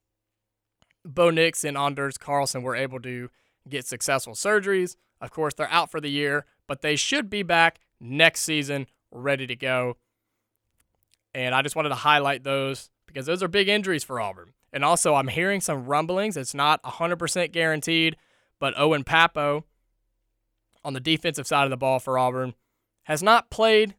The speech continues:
the past few games with some injury problems, but I'm hearing he may also be out for the year. Not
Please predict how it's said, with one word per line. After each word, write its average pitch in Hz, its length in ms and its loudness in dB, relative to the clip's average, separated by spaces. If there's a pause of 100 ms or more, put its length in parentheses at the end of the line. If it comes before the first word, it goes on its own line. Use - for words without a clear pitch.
the - 100 -16
past 180 340 2
few 180 160 -4
games 175 500 0 (480)
with 143 340 -2 (340)
some 143 220 -12
injury 170 300 0
problems, 151 500 0
but 131 80 -12
I'm 143 140 -2
hearing 147 280 2
he 151 280 -4
may 139 360 -2
also 147 460 -2
be 113 180 -10
out 113 200 -10
for 117 100 -20
the 113 80 -20
year. 110 140 -14
Not 139 300 2